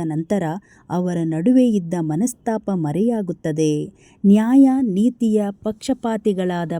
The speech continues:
ಪಾಂಡವರಿಗೆ ಕಷ್ಟದ ಸರಮಾಲೆ ಎದುರಾಗುತ್ತದೆ. ಮೋಸಕ್ಕೆ ಒಳಗಾಗಿ ಪಾಂಡವರು ವನವಾಸಕ್ಕೆ ತೆರಳಬೇಕಾಗುತ್ತದೆ.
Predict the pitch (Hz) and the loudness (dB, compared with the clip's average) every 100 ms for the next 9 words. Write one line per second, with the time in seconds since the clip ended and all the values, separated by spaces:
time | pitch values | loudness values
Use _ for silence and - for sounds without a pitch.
0 | - 156 190 247 247 233 180 170 220 - | -6 -2 2 4 4 2 0 -4 -6 -12
1 | _ _ 254 220 - 277 233 214 190 214 | _ _ -2 -2 2 2 4 0 0 4
2 | 240 226 208 196 190 170 160 196 196 175 | 4 4 2 2 2 2 0 2 0 -2
3 | 170 - 165 165 156 160 - - - 185 | -6 -6 -2 0 0 -4 -14 -10 0 2
4 | 254 269 247 - 226 202 185 180 180 170 | 4 2 0 0 2 2 0 -2 -4 -4
5 | 165 160 170 156 190 202 185 165 185 - | -4 -6 -4 -2 0 0 0 -2 -4 -8
6 | _ - 190 247 285 226 208 196 196 185 | _ -2 2 4 4 2 -4 -6 -6 -6
7 | 180 165 202 196 185 180 170 160 - 160 | -4 -4 -2 0 0 -2 -4 -6 -6 -4
8 | 156 156 151 | -2 -2 -4